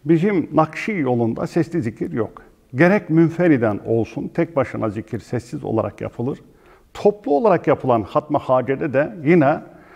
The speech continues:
toplu zikir ama sessiz olarak yapılır. Özelliği budur. Bunu Efendi Hazretleri Kuddise Sırruhu dediğimiz gibi yaşadığı dönemlerde sürekli olarak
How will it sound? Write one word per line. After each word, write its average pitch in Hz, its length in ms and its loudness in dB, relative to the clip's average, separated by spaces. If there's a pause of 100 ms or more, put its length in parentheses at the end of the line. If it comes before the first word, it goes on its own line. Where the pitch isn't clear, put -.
(300)
toplu 185 460 2
zikir 139 480 -2 (120)
ama 165 480 4
sessiz - 760 -2 (100)
olarak 107 420 -2
yapılır. 107 380 -12 (220)
Özelliği 143 540 2
budur. - 300 -8 (760)
Bunu 240 160 6
Efendi 220 340 6
Hazretleri 151 360 4
Kuddise 143 440 -4
Sırruhu 131 420 -4
dediğimiz 139 480 2
gibi 113 280 -6 (520)
yaşadığı 190 560 2
dönemlerde 135 960 2 (140)
sürekli - 520 -4
olarak 107 380 -4